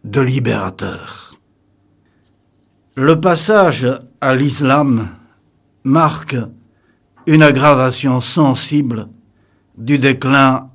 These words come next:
déjà entamé d'Antioche. Les coups des Perses, des tremblements de terre répétés, celui du vingt-neuf mai cinq cent vingt-six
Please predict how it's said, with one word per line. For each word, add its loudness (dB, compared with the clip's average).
déjà 0
entamé 0
d'Antioche. -8
Les 0
coups 4
des 4
Perses, -4
des 4
tremblements 4
de 2
terre 0
répétés, -2
celui 2
du 0
vingt-neuf 0
mai 2
cinq -2
cent -2
vingt-six -4